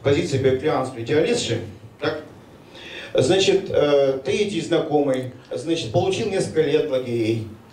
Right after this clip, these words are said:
из-за того, что вот он как раз распространял религиозную литературу. Я с ним спорил, конечно, все, что я атеист, атеист, он такой верующий, верующий, Верховский фамилия, он умер не так давно. Ну, получил несколько лет.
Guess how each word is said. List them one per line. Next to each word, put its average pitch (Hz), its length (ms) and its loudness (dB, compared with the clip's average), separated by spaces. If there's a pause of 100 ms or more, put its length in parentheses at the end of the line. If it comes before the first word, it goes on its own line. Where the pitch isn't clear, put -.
(140)
из-за - 180 0
того, 196 220 6
что 185 160 2
вот 151 100 2
он 175 120 2
как 131 140 -4
раз 139 160 2
распространял 151 420 0
религиозную 127 500 2
литературу. 104 580 0
Я 104 100 4
с - 60 -4
ним 135 80 -8
спорил, 214 380 4
конечно, 156 540 -2 (240)
все, - 260 0 (240)
что - 460 -4
я - 340 2
атеист, - 460 -2
атеист, 151 400 -2
он 127 120 -2
такой 113 200 -2
верующий, 117 340 0
верующий, 175 300 2
Верховский - 400 0
фамилия, 107 400 -2
он 123 100 0
умер 110 220 -2
не 98 100 -6
так 92 220 -6
давно. 87 360 -8 (380)
Ну, - 220 0 (180)
получил 143 340 4
несколько 151 320 2
лет. 101 300 0